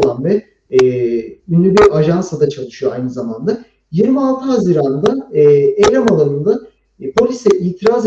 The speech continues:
ederken, e, yeşil kepli bir polis, e, memuru tarafından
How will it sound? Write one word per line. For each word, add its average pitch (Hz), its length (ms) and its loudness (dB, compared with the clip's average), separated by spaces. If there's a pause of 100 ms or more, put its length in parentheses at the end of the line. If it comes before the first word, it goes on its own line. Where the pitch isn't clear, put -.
ederken, 147 440 -2 (300)
e, - 80 0 (1120)
yeşil 247 420 -2
kepli - 380 -2
bir - 360 -2 (140)
polis, - 240 2 (300)
e, 131 240 4
memuru 147 460 0
tarafından 160 640 -2